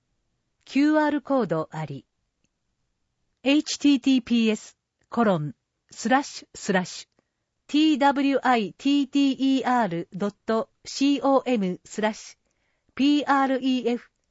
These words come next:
アンダーバーティーオーワイエーエムエー。Instagram、キューアールコードあり。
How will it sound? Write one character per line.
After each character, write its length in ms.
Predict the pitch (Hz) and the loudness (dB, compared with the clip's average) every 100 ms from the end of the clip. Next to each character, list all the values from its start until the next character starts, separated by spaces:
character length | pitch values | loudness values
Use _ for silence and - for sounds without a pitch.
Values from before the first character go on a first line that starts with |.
| _ - | _ -4
ア 120 | 247 | -2
ン 120 | 247 | 0
ダ 180 | 254 247 | 0 0
ー 20 | |
バ 360 | 220 196 147 - _ _ _ - | 0 0 -2 -6 _ _ _ -2
ー 20 | |
テ 80 | 277 | 0
ィ 140 | 277 | 0
ー 40 | 254 | 2
オ 260 | 269 226 | 2 2
ー 20 | 175 | 2
ワ 180 | 233 | 2
イ 120 | 254 240 | 0 -2
エ 180 | 247 220 | -2 -2
ー 40 | |
エ 100 | 170 | -2
ム 180 | 180 196 | -2 0
エ 300 | 180 139 - _ _ _ _ _ _ _ _ _ _ _ _ _ _ _ _ _ _ _ _ _ | -2 -4 -10 _ _ _ _ _ _ _ _ _ _ _ _ _ _ _ _ _ _ _ _ _
ー。 140 | 262 294 | 0 0
Instagram、 760 | - 294 277 285 233 160 165 - _ _ _ _ _ _ - | 0 -2 0 0 0 0 -6 -10 _ _ _ _ _ _ -4
キ 120 | 294 | 0
ュ 140 | 302 | 2
ー 100 | 302 | 2
ア 40 | 294 | 2
ー 20 | |
ル 140 | 285 | -2
コ 200 | - 262 | 0 0
ー 40 | 180 | 0
ド 240 | 170 - | -2 -4
あ 100 | 170 | -8
り。 220 | 147 147 | -10 -12